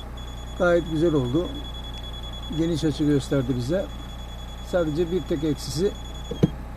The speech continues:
yazın güneş ışığı aracın içine girdiği zaman hafif yansıma yapar. Ondan da başımızı oynatmamız gerekir. Başka hiçbir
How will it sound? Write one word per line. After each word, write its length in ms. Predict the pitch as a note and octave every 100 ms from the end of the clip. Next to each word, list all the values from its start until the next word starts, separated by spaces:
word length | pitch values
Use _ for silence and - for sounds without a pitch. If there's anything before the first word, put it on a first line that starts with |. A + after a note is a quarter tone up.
| - - -
yazın 320 | F3+ E3 F3 F3+ - - - - - - - - - - - - - - - - - - - - - - - - - F3
güneş 360 | E3+ F3 -
ışığı 320 | D3+ - E3+
aracın 280 | E3 E3 E3+
içine 280 | D#3 D#3+ D#3+ D#3
girdiği 240 | D3+ D#3+
zaman 260 | C#3+ E3 F#3
hafif 360 | E3 E3+ -
yansıma 440 | D#3+ D#3 E3+ D#3+ D3+
yapar. 220 | - F#3
Ondan 340 | E3+ D3+ D3+
da 80 | E3+
başımızı 480 | F3 - E3 D3 E3
oynatmamız 500 | D3 C#3 C#3 C3 B2
gerekir. 340 | C3+ C3 E3
Başka 260 | D#3 - D#3+
hiçbir 380 | D#3+ - -